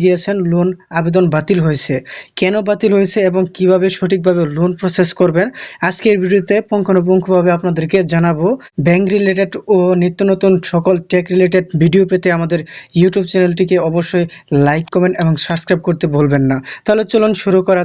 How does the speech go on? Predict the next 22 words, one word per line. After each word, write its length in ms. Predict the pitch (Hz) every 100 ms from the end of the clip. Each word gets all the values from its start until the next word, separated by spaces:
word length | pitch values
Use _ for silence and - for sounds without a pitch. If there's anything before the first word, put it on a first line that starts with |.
| 165
যাক। 160 | 180 202 - - - _ _ _ -
ইসলামিক 400 | 226 240 233 190
ব্যাংক 140 | 196 202 160
বর্তমান 320 | 170 202 202 180
জামানতবিহীন 500 | 170 180 185 185 180 170
লোন 140 | 175 175
দিচ্ছে 240 | 180 175 - 165
দশ 100 | 165 180
লক্ষ 160 | 170 175 165
টাকা 180 | 160 156
থেকে 240 | - 156 190 262 - - -
সর্বোচ্চ 520 | 170 170 180 180 - 196 262 - _
পঞ্চাশ 300 | 196 190 196 180
লক্ষ 140 | 160 165 160
টাকা 140 | 160 151
পর্যন্ত। 320 | 147 147 139 131 131 - -
তবে 180 | 190 196 196
এই 80 | 208 185
রেঞ্জ 180 | 185 175 -
আপনার 220 | 175 190 170 151
আর্থিক 300 | 156 - 190 180 -
সক্ষমতা, 600 | 170 165 - 175 170 175